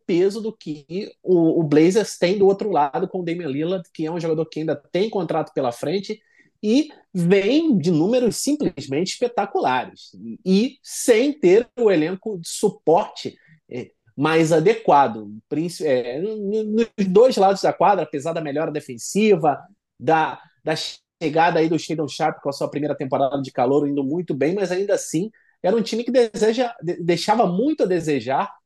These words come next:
ao redor do Damian Lillard, e ele conseguiu ainda ter números espetaculares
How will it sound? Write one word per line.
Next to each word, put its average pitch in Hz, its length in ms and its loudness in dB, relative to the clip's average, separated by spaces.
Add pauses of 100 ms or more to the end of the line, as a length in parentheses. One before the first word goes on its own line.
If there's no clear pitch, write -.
(220)
ao 151 120 -4
redor 147 300 -2
do 143 100 -8
Damian 143 240 -10
Lillard, 170 400 -6
e 165 220 2
ele 185 260 2 (420)
conseguiu 190 580 2
ainda 190 180 2
ter 190 120 -2
números 185 360 0
espetaculares 180 1160 -2